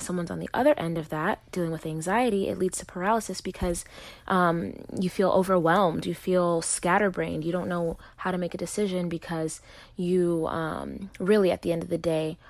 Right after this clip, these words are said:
are lacking control and feel like you can't make a decision because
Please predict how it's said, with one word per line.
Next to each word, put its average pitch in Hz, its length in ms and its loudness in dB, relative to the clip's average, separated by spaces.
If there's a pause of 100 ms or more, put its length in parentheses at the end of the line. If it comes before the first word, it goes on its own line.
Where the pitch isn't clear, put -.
(180)
are 180 160 0
lacking 170 400 2
control 165 720 -4 (300)
and 165 200 -2
feel 170 400 6
like 170 500 4
you 190 200 2
can't - 300 2
make 180 160 2
a 170 40 2
decision 262 520 6
because 196 500 6